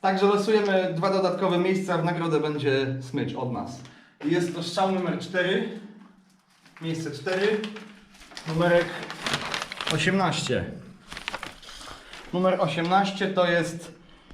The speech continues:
Weronika Dziuk. Same niskie numery padają na razie. Dobra. Ty, same dziewczyny. <laughs> Okej, Weronika Dziuk odsy-, otrzym-, otrzymuje od nas smyc. <laughs> I strzał numer pięć tu jest.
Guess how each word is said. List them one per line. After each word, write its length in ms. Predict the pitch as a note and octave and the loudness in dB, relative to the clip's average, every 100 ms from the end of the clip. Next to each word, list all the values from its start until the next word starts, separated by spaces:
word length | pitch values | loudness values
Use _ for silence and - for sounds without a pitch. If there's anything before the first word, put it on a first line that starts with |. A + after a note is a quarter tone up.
| - | -6
Weronika 560 | C#3 E3+ F#3 G#3+ G#3 G3 | 4 6 8 8 6 4
Dziuk. 340 | E3 D3+ - - - - - - _ _ _ | 6 4 4 -6 -14 -20 -20 -20 _ _ _
Same 240 | - F#4+ | -2 0
niskie 300 | G#4+ G4 - | 2 2 4
numery 280 | F#4 D4+ C3+ | 4 6 4
padają 380 | - G#2+ F#2 F2+ F2+ | 2 2 2 0 -2
na 100 | F#2+ | -4
razie. 200 | F2+ F2 - | -4 -8 -8
Dobra. 240 | G3 G#3+ - | -2 -2 -4
Ty, 280 | - D#4 F3+ | 2 2 6
same 280 | B3+ A#3 | 6 6
dziewczyny. 420 | A3+ C#4 E4+ E3+ B2+ - - D#3+ D#3 - F3+ D#3+ C4+ - | 4 2 2 2 0 -4 -2 4 4 4 4 2 2 4
<laughs> 960 | D4+ D4 D4 - C#4+ - - - C4+ - | 4 4 2 0 0 0 -4 -8 -8 -2
Okej, 340 | F3+ F3+ - | 0 2 2
Weronika 440 | G#3 A3+ A#3 A3 | 4 4 4 2
Dziuk 180 | G3 G#3+ | 0 0
odsy-, 320 | G3 F#3+ G3 | -2 -2 -2
otrzym-, 320 | F3+ F3 G3 F#3+ | 0 0 -2 -2
otrzymuje 600 | E3 F#3+ F#3 F3+ E3+ E3 | -4 -4 -2 0 2 0
od 140 | D#3 | 2
nas 180 | D3+ B2+ - - - - - | 0 0 -4 -12 -20 -20 -20
smyc. 340 | - G#3+ A#3+ - | 0 4 4 2
<laughs> 60 | - - - - - - - C4+ A#3 F#3 G3 - C4 - A3+ A3+ - - - - - E3 - - C4 - - C3+ B2+ - G3+ | -4 -4 0 2 4 6 6 6 4 4 4 4 2 2 2 0 0 -2 -6 -10 -10 -12 -12 -8 -4 -2 -2 -4 -4 -4 -2
I 100 | G#3+ | 0
strzał 360 | - G#3+ G#3+ | 0 2 2
numer 300 | G#3+ F#3+ F#3+ | 4 2 0
pięć 400 | G3+ G#3+ A3+ - | 0 0 0 -2
tu 140 | F3 C#3+ | 2 2
jest. 420 | A2 - - | 2 -4 -10